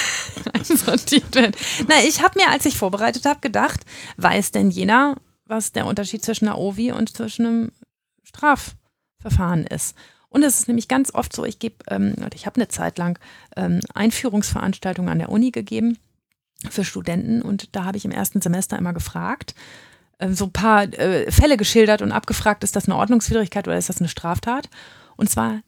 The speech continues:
nennenswert hoher Prozentanteil von weit über achtzig Prozent davon überzeugt, dass über eine rote Ampel fahren eine Straftat ist.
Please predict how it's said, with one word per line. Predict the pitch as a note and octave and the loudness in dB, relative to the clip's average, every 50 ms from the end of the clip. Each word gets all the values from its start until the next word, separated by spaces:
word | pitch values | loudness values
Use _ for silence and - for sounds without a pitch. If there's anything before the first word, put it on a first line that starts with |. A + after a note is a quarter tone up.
| _ _ | _ _
nennenswert | - G#3 G#3+ G#3+ G#3+ A3+ C4+ E4 F4+ F4+ F4 D#4+ D4 - - - A#3 A#3+ A#3+ - - - | -2 2 4 4 4 4 2 2 0 0 0 0 -2 -2 -2 0 0 0 0 -2 -4 -4
hoher | B3+ C4 B3 A#3 | -2 -2 -2 -2
Prozentanteil | - - - A3 G#3 - A#3 A#3+ A#3 - - A3 G3+ - - A3 A3 - | -4 -4 -4 -2 0 0 0 0 0 0 -2 -2 -4 -2 -4 -4 -4 -2
von | - G#3 G3 F3+ | -2 -2 0 0
weit | G3 A#3 G#3+ - | 0 -2 -2 -4
über | A#3 A3 - - | -4 -2 -2 -2
achtzig | G#3+ - - - - A3 - | -2 -4 -6 -8 -8 -8 -8
Prozent | - - A3 - - G#3+ G#3+ A3 | -8 -6 -6 -4 -2 -2 -2 -2
davon | G#3 - G#3 G3 G3 | -4 -4 -4 -4 -4
überzeugt, | F#3+ G3 - - - F#3+ G3+ - - | -4 -6 -6 -6 -6 -6 -6 -6 -8
dass | G#3 F#3+ | -8 -8
über | F#3 F#3 F#3 | -4 -2 -2
eine | F3+ F3+ | -2 -2
rote | E3+ F3 F#3 G#3 - F3+ | -2 -4 -6 -6 -6 -6
Ampel | E3+ E3 E3+ - G#3+ A#3 - | -4 -4 -2 -2 -4 -4 -6
fahren | - - G3 G3 G#3+ A3 - | -6 -6 -4 -2 -2 -2 -2
eine | G#3 G#3 G#3+ - | -2 -4 -4 -6
Straftat | - - A#3 A3+ G#3 - - D#3 - - | -4 -2 -2 -2 -2 -2 -6 -10 -8 -10
ist. | - - - - - | -10 -12 -12 -12 -14